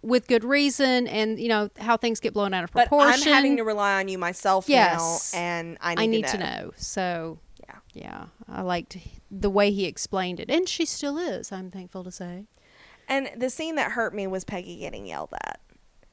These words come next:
Speaker 2: That hurt
Speaker 1: The
Speaker 2: me because
Speaker 1: scene,
Speaker 2: she's so good.
Speaker 1: the scene that hurt me was her walking back into the office after Kreminsky was dead.
Speaker 2: Yeah.
Speaker 1: Because she, you could feel her guilt.
Speaker 2: Yeah.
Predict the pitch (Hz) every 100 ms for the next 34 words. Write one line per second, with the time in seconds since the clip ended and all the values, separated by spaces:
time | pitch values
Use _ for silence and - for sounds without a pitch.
0 | - - - - _ _ _ _ _ _
1 | _ 247 247 - - - 233 202 202 285
2 | 180 190 240 214 339 370 453 403 294 269
3 | 311 240 240 247 349 453 494 262 - 392
4 | 480 453 285 - - 277 - 233 233 285
5 | 294 233 220 - 214 220 220 - - 262
6 | 247 226 233 247 226 214 220 - 214 196
7 | 196 - 208 208 214 - 196 - 202 -
8 | 202 202 - 208 175 170 - 151 120 107
9 | - 202 165 71 - _ _ _ _ 240
10 | 247 - 269 240 - _ _ _ _ _
11 | 233 285 349 285 - - - 262 254 247
12 | - 208 175 190 170 135 - - - -
13 | 202 165 147